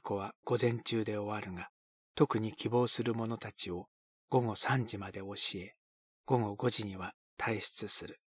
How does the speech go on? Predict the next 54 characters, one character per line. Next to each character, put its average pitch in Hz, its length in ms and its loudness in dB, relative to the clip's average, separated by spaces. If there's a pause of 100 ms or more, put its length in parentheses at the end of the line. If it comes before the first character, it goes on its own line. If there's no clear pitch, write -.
(920)
道 143 200 12
場 101 240 2
は 98 200 -6 (120)
大 147 200 4
手 131 140 8
門 110 200 2
の 101 120 -4
外 - 280 -2
に 98 160 -8
あ 90 140 -6
り、 - 180 -16 (540)
北 123 220 4
屋 127 160 4
敷 - 260 2
に 101 160 -6
あ 98 100 -6
る 98 200 -10 (280)
浅 123 240 4
田 120 140 2
家 101 120 -6
と 95 160 -10
は 92 140 -10 (420)
約 131 280 2
十 139 160 6
丁 110 300 0
し - 120 4
か 107 140 -4
離 120 260 0
れ 107 100 -2
て - 140 -10
い 98 80 -8
な 107 160 -6
い 101 80 -6
の 92 140 -10
で、 - 180 -16 (840)
往 127 160 6
復 - 300 -2
に 117 300 -2
暇 135 320 4
を 123 80 4
取 127 160 4
ら 123 100 12
れ 120 160 4
る 107 80 -2
こ - 160 -8
と 113 160 2
は 95 160 -2
な 101 180 -4
く、 - 200 -12 (560)
帰 156 240 8
る - 100 -4
と 104 160 0
す - 180 -2
ぐ、 104 200 -6